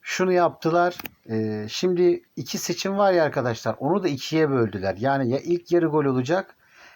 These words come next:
ya ikinci yarı gol olacak. Yani ilk yarı gol oynayan yattı.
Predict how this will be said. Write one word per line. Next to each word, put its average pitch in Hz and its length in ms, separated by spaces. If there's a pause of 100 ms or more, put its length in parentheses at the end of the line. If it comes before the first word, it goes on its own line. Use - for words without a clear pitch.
(140)
ya 175 80
ikinci 160 520
yarı 147 140
gol 117 200
olacak. 98 380
Yani 127 160
ilk 180 240
yarı 165 140
gol 180 180
oynayan 175 340
yattı. 175 560